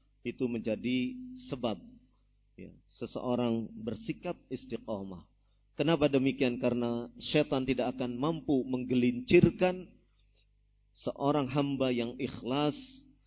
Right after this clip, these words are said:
di dalam beramal hanya karena Allah Subhanahu wa taala. Dan akan sangat mudah sekali bagi setan untuk kemudian menggelincirkan seorang hamba Allah yang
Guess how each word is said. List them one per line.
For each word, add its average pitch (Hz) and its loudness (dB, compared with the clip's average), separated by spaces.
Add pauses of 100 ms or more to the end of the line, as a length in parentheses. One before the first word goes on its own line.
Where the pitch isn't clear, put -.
(140)
di 120 0
dalam 117 4
beramal 143 2 (320)
hanya 156 0
karena 117 -2
Allah 120 0
Subhanahu 113 -4
wa 110 -4
taala. 98 -6 (800)
Dan 131 2
akan 135 -2
sangat 196 0
mudah 135 2
sekali 135 -2
bagi 120 -2
setan 147 -2 (480)
untuk 180 4 (160)
kemudian 147 0
menggelincirkan 131 0
seorang 127 0
hamba 135 4
Allah 131 4 (640)
yang 131 2